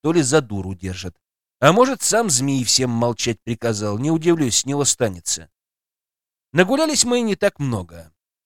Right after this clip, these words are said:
С каждой минутой мир крылатых мне все меньше нравился.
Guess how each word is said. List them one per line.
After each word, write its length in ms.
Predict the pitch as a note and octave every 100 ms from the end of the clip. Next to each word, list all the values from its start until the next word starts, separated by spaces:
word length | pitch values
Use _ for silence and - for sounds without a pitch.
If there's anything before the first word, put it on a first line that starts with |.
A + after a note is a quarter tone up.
| _ _ _
С 120 | -
каждой 440 | - E3 C#3+ D3 D3
минутой 680 | D3+ D3+ G3+ D3 B2+ G2
мир 260 | - D3+ D3+
крылатых 560 | - D3 D3+ E3+ D#3 -
мне 180 | C#3+ C#3
все 220 | - C#3
меньше 360 | C3 C3+ -
нравился. 800 | C3+ A#2+ G2 F2 E2+ - D#2+ D#2+